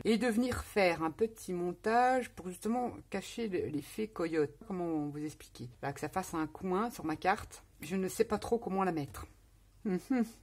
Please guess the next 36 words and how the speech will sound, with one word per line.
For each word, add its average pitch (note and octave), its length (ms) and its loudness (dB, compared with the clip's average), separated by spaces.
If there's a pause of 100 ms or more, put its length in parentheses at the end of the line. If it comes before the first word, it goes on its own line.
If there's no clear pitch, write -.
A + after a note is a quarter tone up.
(380)
On E3 80 0
va F#3+ 140 4
tester. - 480 -4 (360)
On D3+ 60 -2
va C#3 60 -2
faire D#3+ 180 0
un D#3 100 2
petit D3+ 220 -4
montage F3+ 680 4 (240)
comme F#3+ 180 -2
ça. F#3+ 800 -2 (140)
C'est - 140 -10
parfait. F3+ 560 4 (100)
Je D#3+ 120 -6
viens E3+ 180 0
coller D#3+ 200 0
ma D3 100 2
petite. - 540 -10 (140)
Je F3+ 100 8
mets G#3 160 10
que C4+ 120 4
de G#3 100 4
la G#3 100 10
colle A#3+ 180 6
sur G3 160 2
la F#3+ 80 8
tige E3 280 -6
parce - 180 -6
que D3 100 0 (140)
on D#3 120 2
va, D#3 160 4 (140)
on D#3+ 60 2
va D#3 140 4
mettre F3 260 -2
les D3 300 -2
œufs A3 240 8